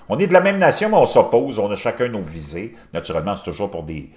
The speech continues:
des gains, des avantages pour chaque, euh, chacun des groupes et des partis. C'est ce qui fait que d'élection en élection, tu fais un pas en avant, t'en fais dix en arrière,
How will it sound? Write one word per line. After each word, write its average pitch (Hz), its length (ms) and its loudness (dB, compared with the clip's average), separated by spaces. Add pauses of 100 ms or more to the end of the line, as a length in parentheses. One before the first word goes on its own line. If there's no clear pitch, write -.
(340)
des - 240 -8
gains, 90 420 0
des 82 200 -2
avantages 87 600 0
pour 78 120 -10
chaque, - 340 -8
euh, 76 220 -8 (120)
chacun 92 300 -8
des 82 120 -6
groupes 80 240 -10
et - 20 -12
des 78 120 -10
partis. - 420 -12 (560)
C'est 139 140 0
ce - 100 -2
qui - 80 -12
fait 156 180 6
que 135 80 4
d'élection 113 480 2
en 120 60 4
élection, 104 420 4
tu - 100 -8
fais 113 100 2
un 113 160 4
pas 127 160 6
en 110 60 4
avant, 107 240 2
t'en 110 180 0
fais 107 140 2
dix 110 240 -4
en 101 100 0
arrière, 101 420 -2